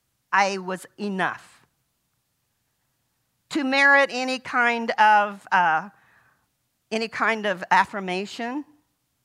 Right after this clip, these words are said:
Just didn't feel like I was doing quite enough. You know, if I read the Bible every night and prayed for fifteen minutes,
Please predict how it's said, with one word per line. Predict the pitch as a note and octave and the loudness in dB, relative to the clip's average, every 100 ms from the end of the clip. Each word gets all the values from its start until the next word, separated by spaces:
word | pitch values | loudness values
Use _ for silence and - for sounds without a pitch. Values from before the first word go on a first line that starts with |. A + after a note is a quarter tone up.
| _ | _
Just | G#3+ F4 - | -10 -10 -6
didn't | F#4+ G#4 C#4 | -6 -6 -8
feel | D#4+ D#4+ C#4+ | -2 2 4
like | C4 B3+ | 4 4
I | G#3+ | -2
was | G3+ | -2
doing | A#3 A#3+ A#3 | -6 -4 -2
quite | G#3+ A3 | -2 0
enough. | G#3+ E3 - - _ _ _ _ _ _ G#3 | -4 -6 -8 -16 _ _ _ _ _ _ -4
You | |
know, | B3 | -2
if | B3 | 0
I | B3 | 2
read | C4+ C#4+ | 4 2
the | A3+ | 0
Bible | F#3+ A#3+ C4 A#3 B3 - | 2 4 4 4 0 2
every | A3+ G#3 A3 | 0 -2 -2
night | G#3+ A3 A3 | 2 2 2
and | F#3+ - | -4 -2
prayed | A#3 A3 | -2 -2
for | G3+ | -8
fifteen | F#3 F3 - G#3+ G3+ | -10 -12 -10 -10 -6
minutes, | G#3 G#3+ G#3+ | -6 -4 -6